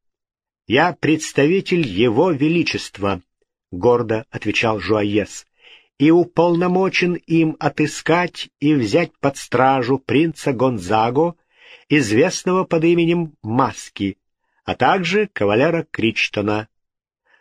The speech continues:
Вы знаете, какой строгий отчёт вам придётся держать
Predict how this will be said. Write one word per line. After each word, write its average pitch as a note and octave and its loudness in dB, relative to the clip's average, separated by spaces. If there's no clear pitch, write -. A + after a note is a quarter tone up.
Вы E3 2
знаете, A#2+ 0
какой D#3 2
строгий D#3 0
отчёт A2+ -2
вам G2+ 0
придётся A2 -4
держать C#3+ -2